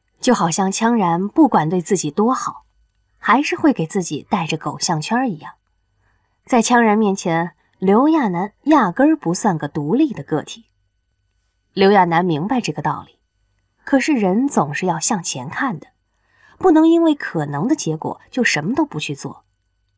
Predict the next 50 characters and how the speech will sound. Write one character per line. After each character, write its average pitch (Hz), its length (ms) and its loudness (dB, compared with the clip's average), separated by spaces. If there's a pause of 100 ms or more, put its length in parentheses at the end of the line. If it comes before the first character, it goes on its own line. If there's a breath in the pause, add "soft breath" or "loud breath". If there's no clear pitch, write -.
(100)
否 170 180 2
则 170 160 0
就 165 160 -2
真 294 320 0
的 - 160 -2
什 - 320 -8
么 196 100 -2
都 247 140 2
做 139 220 -2
不 - 80 -14
了 135 80 -10
了。 - 300 -18 (1120)
他 - 120 -4
本 147 240 0
来 139 160 -6
就 240 140 0
够 180 240 0
笨 151 260 -4
的 - 120 -16
了， - 60 -20 (500 loud breath)
如 320 160 6
果 240 100 4
再 277 200 4
没 233 100 2
有 214 140 2
韧 240 240 0
性， - 260 -6 (320 loud breath)
就 233 140 2
真 320 340 2
的 - 200 -4
一 302 200 4
点 175 340 -4
点 208 240 -2
优 156 160 0
点 156 180 -8
都 147 140 -12
没 120 180 -14
有 110 100 -16
了。 - 100 -20 (880)
小 208 260 2
田 214 220 2
七 302 320 4
在 185 160 2
听 196 180 -4
了 180 100 0
他 - 160 -6
的 175 100 -2
话 180 220 0
之 170 140 -8
后， - 300 -2